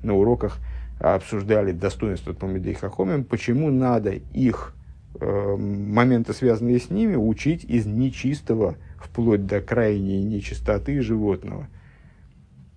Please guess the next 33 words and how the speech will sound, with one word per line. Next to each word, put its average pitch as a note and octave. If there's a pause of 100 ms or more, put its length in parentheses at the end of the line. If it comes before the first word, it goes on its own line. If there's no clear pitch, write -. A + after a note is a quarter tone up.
(600)
Бо C#3
бешоше C3
в G#2+
шелудом A#2
мимзбеах A#2+
азоров, C#3+ (640)
в -
то C3
время B2+
как G2+
это A#2
легко A#2+
мо-, A#2
то D3
же A#2
самое F3+
легко C3+
можно B2
выучить C3
из D3
«Золотого A#2+
жертвенника». G2+ (840)
То B2+
есть F2+
из A#2
деталей, A#2+
чтобы G#2+
Бейс A2
Амикдаш, C3+
из, -
из G#2
деталей, A#2
из, F#2